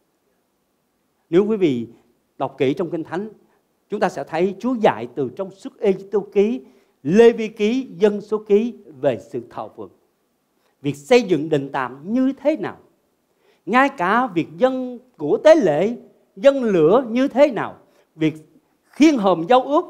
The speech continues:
phải là ai khiêng? Và quý vị đã thấy trong Kinh Thánh, tôi xin nói sơ qua. Hai người con trai của thầy tế lễ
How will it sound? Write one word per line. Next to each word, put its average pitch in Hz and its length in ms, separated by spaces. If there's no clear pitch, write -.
phải 180 180
là 208 320
ai 262 200
khiêng? 302 340
Và 135 80
quý 240 200
vị 170 180
đã 131 140
thấy 220 260
trong 180 140
Kinh 175 200
Thánh, 202 260
tôi 147 140
xin 151 200
nói 196 120
sơ 170 260
qua. 135 240
Hai 330 320
người 254 340
con 269 240
trai 262 180
của 220 120
thầy 170 120
tế 196 140
lễ 156 240